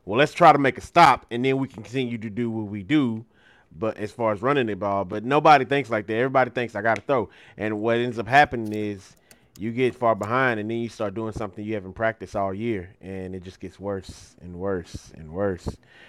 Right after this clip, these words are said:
you know? And teams like Kilgore are gonna punish you for that, you know? They, they are really good defensively, so, um, yeah.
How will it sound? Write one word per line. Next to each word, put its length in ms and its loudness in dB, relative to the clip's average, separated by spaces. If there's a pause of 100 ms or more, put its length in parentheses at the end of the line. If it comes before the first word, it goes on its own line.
(140)
you 140 -6
know? 240 -2 (340)
And 180 -4
teams 280 4
like 180 8
Kilgore 400 6
are 40 0
gonna 180 0
punish 320 0
you 60 -12
for 140 -16
that, 220 -16 (240)
you 140 -10
know? 220 -12 (1400)
They, 340 0
they 280 2
are 100 2
really 280 0
good 220 0
defensively, 540 -8
so, 360 -6 (460)
um, 640 -4 (2000)
yeah. 320 0